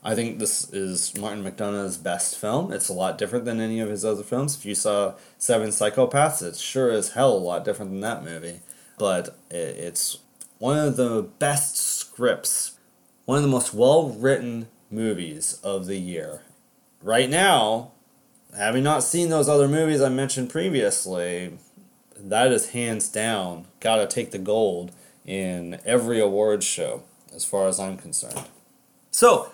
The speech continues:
those are our picks. Taking a look at the year in review. What are your thoughts? Uh, go ahead and share your picks for these categories at the gibson review at gmail dot com.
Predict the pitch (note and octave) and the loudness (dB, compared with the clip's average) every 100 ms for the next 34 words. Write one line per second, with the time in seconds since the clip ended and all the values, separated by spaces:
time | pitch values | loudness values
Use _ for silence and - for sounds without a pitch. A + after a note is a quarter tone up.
0 | - A3 A3+ A3 G3 F#3 F3+ - E3+ E3+ | 4 4 6 6 10 10 8 4 6 6
1 | E3+ - D#3+ D#3+ D#3+ D3+ D3+ D3 C#3+ C3+ | 4 -2 2 2 4 4 4 2 0 4
2 | C3 B2+ A#2+ A#2+ A2+ B2 C#3+ D3 C#3+ B2+ | 6 8 8 6 4 0 4 6 6 4
3 | A#2+ A2+ A#2 A#2 B2+ E3 A3+ C#4+ - - | 0 -2 -4 -2 2 6 6 4 -4 -20
4 | _ - A#3+ A#3 A#3 A3+ F#3 - A2 E2 | _ 4 6 6 6 4 4 4 4 4
5 | D#2 - - - D3 C#3+ C#3 F#3+ F#3 F3 | 0 -2 -2 2 6 6 6 8 8 8
6 | D#3+ D3 C#3 - D#3 D3+ C#3+ C#3 C#3 - | 4 2 0 2 4 6 6 6 2 -10
7 | _ A#2+ C#3+ D3+ - E3 - - C#3 C#3 | _ 0 4 4 2 -2 -2 0 4 4
8 | C#3 - C#3 C3+ C#3 C3 B2+ C3+ D3 F#3 | 2 2 4 6 6 4 4 6 6 4
9 | C#4 C#4 - A#2 A#2 A#2 A2+ A2+ B2+ A#2+ | 2 0 0 0 2 2 0 0 0 0
10 | A#2 A#2 A#2+ A2+ A2 D3 A3+ - - G#2 | -4 -4 -4 -2 2 2 2 0 -4 -4
11 | G2+ G#2 F#2+ G2 C3 C#3+ D3 C#3+ D3+ D3+ | -2 -6 -10 0 2 4 4 6 6 4
12 | - G#3 F#3+ G#2+ | 2 2 2 -2